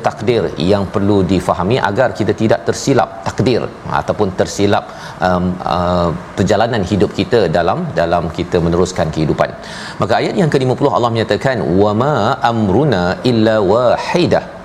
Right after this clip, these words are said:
ya, iaitu perintah kami bila Allah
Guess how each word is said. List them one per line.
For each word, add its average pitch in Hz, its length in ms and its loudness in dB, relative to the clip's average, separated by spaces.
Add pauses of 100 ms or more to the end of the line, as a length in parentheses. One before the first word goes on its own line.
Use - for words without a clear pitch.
(100)
ya, 107 60 2 (140)
iaitu 90 280 2 (460)
perintah 147 300 2 (100)
kami 101 200 -2 (1000)
bila 110 220 4
Allah 147 180 2